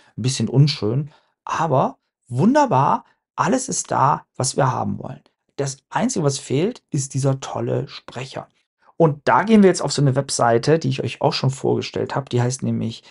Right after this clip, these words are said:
Eleven. Und dort kann man so eine Stimme sich in der Voice Library auswählen. Und die, die ich hier habe, die heißt Valentin. Und die wählt man hier im Grunde genommen aus. Ja, die sucht man hier. Ja, könnt hier oben in dem Suchfeld Valentin eingeben. Dann sollte die eigentlich auch kommen.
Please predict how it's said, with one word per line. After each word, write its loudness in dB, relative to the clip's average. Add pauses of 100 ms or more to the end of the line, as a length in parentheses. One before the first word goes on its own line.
(160)
Eleven. 2 (480)
Und -4
dort -10
kann -8
man -2
so -4
eine -2
Stimme 0
sich -6
in 0
der -2
Voice 2
Library 0
auswählen. -2
Und -4
die, -4
die -8
ich -8
hier -2
habe, 2
die -4
heißt -8
Valentin. -4 (640)
Und 2
die -2
wählt 4
man 6
hier 8
im 0
Grunde 2
genommen 4
aus. 2
Ja, 2
die -2
sucht -2
man 6
hier. 2
Ja, -4
könnt -8
hier -4
oben 2
in 0
dem 2
Suchfeld 0
Valentin -2
eingeben. -2
Dann -6
sollte -6
die -10
eigentlich -8
auch -16
kommen. -8